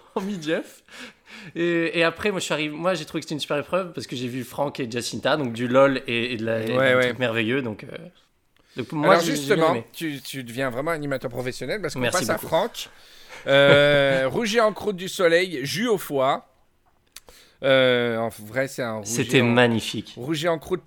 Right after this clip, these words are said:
Speaker 2: paprika, poivron, jus de rouget au foie, aubergine rôtie. Alors, figure-toi,
Speaker 1: Oui.
Speaker 2: si je
Speaker 1: Vas-y,
Speaker 2: peux me
Speaker 1: oui, je me
Speaker 2: permettre.
Speaker 1: figure, vas-y.
Speaker 2: La croûte est très belle, mais quand j'ai
Speaker 1: Mm.
Speaker 2: voulu prendre la photo de
Speaker 1: Oui.
Speaker 2: l'émission pour la mettre dans mon article,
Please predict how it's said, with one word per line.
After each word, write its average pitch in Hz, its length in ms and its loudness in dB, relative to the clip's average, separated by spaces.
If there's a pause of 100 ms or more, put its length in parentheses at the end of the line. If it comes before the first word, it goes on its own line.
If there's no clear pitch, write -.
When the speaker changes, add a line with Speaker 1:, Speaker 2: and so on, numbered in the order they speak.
Speaker 2:
paprika, 170 480 -2
poivron, 151 460 -4
jus 156 140 -8
de 143 60 -10
rouget 139 200 -4
au 135 100 -2
foie, 151 220 -6
aubergine 139 360 -4
rôtie. 127 320 -6
Alors, 147 220 0
figure-toi, 208 500 -8 (480)
Speaker 1:
Oui. 120 260 -2 (100)
Speaker 2:
si - 200 -16
je 127 40 -4
Speaker 1:
Vas-y, 120 120 0
Speaker 2:
peux 120 60 -4
me 123 80 -4
Speaker 1:
oui, 151 80 4
je - 40 2
me - 40 -2
Speaker 2:
permettre. 120 180 -2
Speaker 1:
figure, 131 260 -2
vas-y. 135 360 -6 (600)
Speaker 2:
La 135 200 -2
croûte 196 360 -12
est 147 60 -8
très 147 220 -8
belle, 110 320 -6 (180)
mais 127 140 -6
quand 233 160 -10
j'ai 240 140 -4
Speaker 1:
Mm. - 40 -2
Speaker 2:
voulu 180 180 -6
prendre 247 280 -6
la 226 100 -2
photo 139 440 -6 (880)
de 123 140 -4
Speaker 1:
Oui. 117 120 0
Speaker 2:
l'émission 117 440 -4 (540)
pour 151 140 0
la 147 120 4
mettre 175 220 -2
dans 165 80 0
mon 143 160 -2
article, - 480 -8